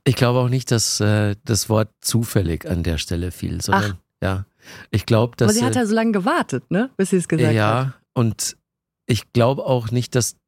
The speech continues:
Speaker 1: der Abschnitt dieses Gesprächs so komplett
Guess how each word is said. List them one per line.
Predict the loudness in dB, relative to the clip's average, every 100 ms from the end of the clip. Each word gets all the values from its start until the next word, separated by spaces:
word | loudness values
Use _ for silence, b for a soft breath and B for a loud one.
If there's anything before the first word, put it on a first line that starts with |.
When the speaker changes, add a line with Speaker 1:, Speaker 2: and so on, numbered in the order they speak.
| _ _
Speaker 1:
der | -2 0
Abschnitt | -2 -4 -8 -8 -8
dieses | -4 -4 -4
Gesprächs | -6 0 0 0 -2 -6 -8 _ _ _ _ -4
so | 0 2
komplett | 2 2 2 0 -6 -12